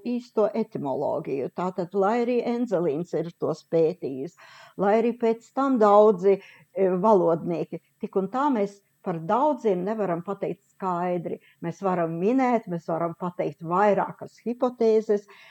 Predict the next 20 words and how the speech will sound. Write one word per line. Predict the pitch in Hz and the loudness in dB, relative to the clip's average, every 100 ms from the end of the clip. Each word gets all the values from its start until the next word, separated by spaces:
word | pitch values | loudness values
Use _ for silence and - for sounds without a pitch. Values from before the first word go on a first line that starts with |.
| - - | -20 -20
bet | - 170 170 165 - - | -6 0 0 -2 -8 -6
etimoloģija, | - 277 330 311 247 240 247 214 208 202 - - _ _ - | 2 2 2 2 6 6 4 6 6 6 0 -20 _ _ -2
kā | 208 190 175 - 170 | 4 6 6 4 -8
kādreiz | - 196 180 180 160 | -4 -4 -2 -2 -2
mans, | 185 185 175 180 - - | -4 -2 -2 -4 -10 -6
e, | 180 135 - 160 156 156 160 160 165 - | -2 -2 -2 -2 0 -2 -4 -8 -12 -14
kolēģis, | - 190 185 151 165 165 175 - - | -6 -2 0 0 -2 -4 -10 -14 -8
e, | 180 165 | -2 -2
te | 156 170 165 | -2 -4 -6
Somijā, | - - - 233 233 208 196 190 | -8 -10 -2 0 2 6 8 10
e, | 185 175 127 160 139 147 156 | 10 8 6 0 0 -2 -4
Kari | - 196 175 | -2 -2 0
Liukonens | 190 285 240 220 202 202 | 2 2 2 2 2 -2
teica, | - 208 202 170 | 0 0 0 -6
kas | 175 - | -6 2
arī | 202 208 | 6 6
pats | 240 247 | 4 4
ar | 233 226 - - _ - | 4 2 -6 -20 _ 0
etimoloģiju | 247 233 220 214 214 208 208 | 2 4 8 10 10 10 6
nodarbojās, | 226 233 202 208 220 208 196 190 | 6 4 4 2 4 6 4 2